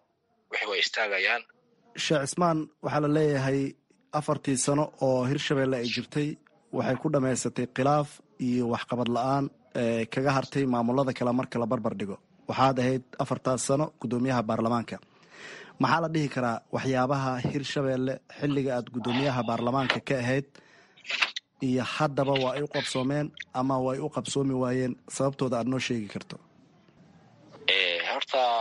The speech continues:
Speaker 1: baarlamaanku waajibaadkiisa waa saddex shay ayaa ugu weyn. Eh, matalaadda shacabka,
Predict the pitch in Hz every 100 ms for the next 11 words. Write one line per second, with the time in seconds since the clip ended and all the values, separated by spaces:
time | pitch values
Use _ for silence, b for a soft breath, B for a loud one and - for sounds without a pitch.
0 | 101 - - - 107 104 107 131 110 -
1 | 107 - - _ - 107 104 110 123 -
2 | 95 - 90 90 82 - - 95 - 101
3 | 90 69 92 71 92 110 120 - _ _
4 | _ _ _ _ _ - 87 87 82 80
5 | 76 82 - 92 110 104 - 104 85 -
6 | -